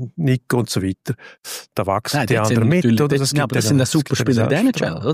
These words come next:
Speaker 2: Das darfst du nicht
Speaker 1: Ja.
Speaker 2: unterschätzen. Das sind wirklich Top-Player in der N H L. Ah, das sind nicht einfach irgendwelche durchschnittlichen Jungs, die auf den Zeug rumkurven.
Speaker 1: Oder
Speaker 2: Die
Speaker 1: wie
Speaker 2: können
Speaker 1: du
Speaker 2: an einem
Speaker 1: gesagt
Speaker 2: guten
Speaker 1: hast,
Speaker 2: Abend.
Speaker 1: nicht Lolek und Polek.
Speaker 2: Das ist nicht Lolek und Polek,
Speaker 1: Ja.
Speaker 2: definitiv nicht, oder? Und eben Dritt-, Viertlinienspieler haben wir dann halt schon dort, die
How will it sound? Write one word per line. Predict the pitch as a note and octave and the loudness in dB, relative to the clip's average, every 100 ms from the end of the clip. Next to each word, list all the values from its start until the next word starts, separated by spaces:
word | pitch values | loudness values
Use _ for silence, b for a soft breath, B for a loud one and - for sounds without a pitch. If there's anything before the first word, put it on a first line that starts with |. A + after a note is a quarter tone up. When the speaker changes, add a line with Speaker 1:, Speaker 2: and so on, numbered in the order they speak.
| C#3 | -2
Speaker 2:
Das | - | -2
darfst | A#2+ | -2
du | - | -2
nicht | |
Speaker 1:
Ja. | |
Speaker 2:
unterschätzen. | A#3+ G3+ | -2 -2
Das | G#2+ - | -2 0
sind | C3+ | 2
wirklich | - B2 | 0 -4
Top-Player | - G#3+ D#3 B2 | -4 -2 0 2
in | G#2 | 2
der | G#2 | 0
N | A3+ | 0
H | B3+ - | -2 -4
L. | - | -4
Ah, | G#2 | -4
das | - | -2
sind | |
nicht | D3 G3 | 0 0
einfach | F#3 | -2
irgendwelche | F#3+ F#3 F#3 G3 F#3+ B B B _ - | -2 0 0 0 -2 B B B _ 0
durchschnittlichen | F3 - F3 D3 E3 E3 | 0 0 -2 -2 -2 0
Jungs, | F3 D#3 | 0 0
die | |
auf | D#3 | -2
den | - | -2
Zeug | D3+ F3 | -4 -4
rumkurven. | F3 F3 - A#2+ | -4 -4 -4 -2
Speaker 1:
Oder | G#3 | -2
Speaker 2:
Die | B2+ | 0
Speaker 1:
wie | |
Speaker 2:
können | C3 C3+ | 0 2
Speaker 1:
du | |
Speaker 2:
an | B2+ | 2
einem | |
Speaker 1:
gesagt | B2 B2 C3 | 2 2 0
Speaker 2:
guten | B2+ | 0
Speaker 1:
hast, | B2 | 0
Speaker 2:
Abend. | - | 0
Speaker 1:
nicht | C3 | 0
Lolek | A#2+ A#2 A2+ A2 - | 0 2 0 -2 -6
und | F#2 | -6
Polek. | - G2+ A2 | -4 -2 0
Speaker 2:
Das | B2 | 0
ist | C3+ | 0
nicht | D#3 | 2
Lolek | F#3+ G3 | 2 2
und | G#3 | -2
Polek, | - F#2 | -4 -6
Speaker 1:
Ja. | - D3 | -2 -2
Speaker 2:
definitiv | D#3 E3+ F#2 F2+ | -2 -2 -4 -4
nicht, | - F#2+ | -6 -6
oder? | B2+ D#3 B B B B _ - | -6 -8 B B B B _ -2
Und | C3+ A#2+ - | 0 0 -2
eben | F#3 D3 - | -4 -4 -2
Dritt-, | E3+ - | -2 -2
Viertlinienspieler | - A3+ G#3+ G3 G3+ - C#3+ A2 F2 D2 _ _ _ _ _ _ _ - | -2 -2 0 0 0 0 0 0 -2 -8 _ _ _ _ _ _ _ -10
haben | - A2+ | -4 -2
wir | G#2+ | 0
dann | A2 G#2+ | 0 0
halt | A2 A2 | -2 -2
schon | - | -2
dort, | D#3+ F3+ | 0 -2
die | - | -4